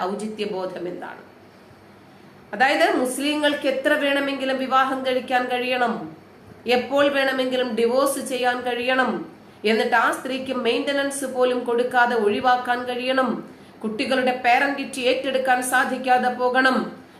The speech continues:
മാതാപിതാക്കളുടെ സമ്പത്തിൽ പുരുഷന് പെണ്ണിനേക്കാൾ ഇരട്ടി വാങ്ങാൻ സാധിക്കണം,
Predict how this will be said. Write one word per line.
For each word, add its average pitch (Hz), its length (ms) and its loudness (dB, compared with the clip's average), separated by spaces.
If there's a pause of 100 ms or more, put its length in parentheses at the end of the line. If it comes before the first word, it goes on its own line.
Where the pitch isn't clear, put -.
മാതാപിതാക്കളുടെ 247 880 2
സമ്പത്തിൽ 247 600 -2
പുരുഷന് 247 500 -2
പെണ്ണിനേക്കാൾ 254 720 2
ഇരട്ടി 233 380 0
വാങ്ങാൻ 247 400 2
സാധിക്കണം, 254 840 0